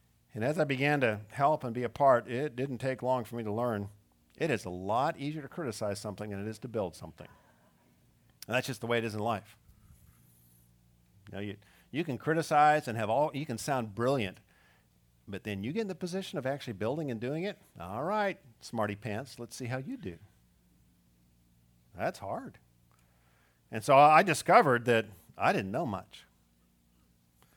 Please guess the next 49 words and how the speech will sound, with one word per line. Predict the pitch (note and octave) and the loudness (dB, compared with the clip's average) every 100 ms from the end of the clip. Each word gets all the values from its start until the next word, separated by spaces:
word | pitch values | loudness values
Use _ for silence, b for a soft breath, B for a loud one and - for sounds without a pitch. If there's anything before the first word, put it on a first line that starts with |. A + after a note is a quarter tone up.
| b b | b b
So | C#3 | 0
I | E3+ | 0
started | G#3 G#3 D3 | 2 4 6
asking | D3 - C#3+ | 4 4 0
God | A#2 A#2 | 2 2
to | |
help | A#2+ C#3+ | 0 -4
me | B2+ | -6
find | C3 B2+ | -6 -6
a | |
church | - B2 A2 - | -6 -6 -6 -4
where | A2 | -6
I | A2 | -6
could | G#2 | -6
learn | A2+ A2+ | -6 -6
from | G#2+ G#2 | -8 -12
some | - G2 | -12 -10
people | G2+ G2 G2 | -10 -8 -10
who | A#2 | -8
knew | A2 B2+ C#3 C3+ C3+ b b b b b b - | -6 -4 -4 -4 -8 b b b b b b -10
more | A2+ F3+ E3+ F#2 F#2 G#2 b b b b b b b | -2 0 2 0 -4 -12 b b b b b b b
about | A2 A2+ A2 | -8 -4 -4
how | B2+ | -4
to | C#3+ | -6
build | B2+ C#3 | -6 -8
a | C3+ | -10
church | - A2 - | -10 -10 -12
that | G#2 | -14
pleases | A2+ A2 A#2 G2+ | -12 -10 -12 -10
God | F#2+ A2 | -8 -8
than | C3 | -10
I | G3+ | -12
knew. | G3 E2+ - _ _ _ _ _ _ _ _ _ _ _ - | -12 -14 -18 _ _ _ _ _ _ _ _ _ _ _ -6
And | D3 | -4
I | A3 | -2
prayed | G3 G3 | -2 -4
for | F#3 | -6
two | - A3+ | -10 -8
years | C4 F3 | -8 -6
on | G#2 F2+ | -8 -8
this. | F#2+ - | -10 -4
Not | G3+ A3+ | -2 -2
every | A#3 G#3 | -2 -4
day, | G#2 B2+ F#3+ _ _ _ - | -4 -6 -14 _ _ _ -6
but | F#3 | -4
a | |
lot | G3+ B3+ | -4 -6
of | |
days. | F#2+ - - | -10 -16 -18